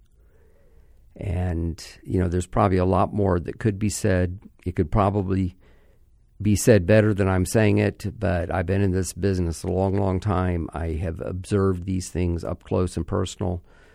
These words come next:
I've, of course, formed my own opinions.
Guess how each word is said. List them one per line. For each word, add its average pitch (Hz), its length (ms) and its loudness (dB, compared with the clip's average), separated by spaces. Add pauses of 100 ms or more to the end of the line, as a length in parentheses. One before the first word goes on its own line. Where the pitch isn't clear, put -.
(300)
I've, 85 200 -4
of 82 240 -10 (180)
course, 87 460 -2 (100)
formed 90 340 0
my 82 180 0
own 87 140 2
opinions. 104 760 0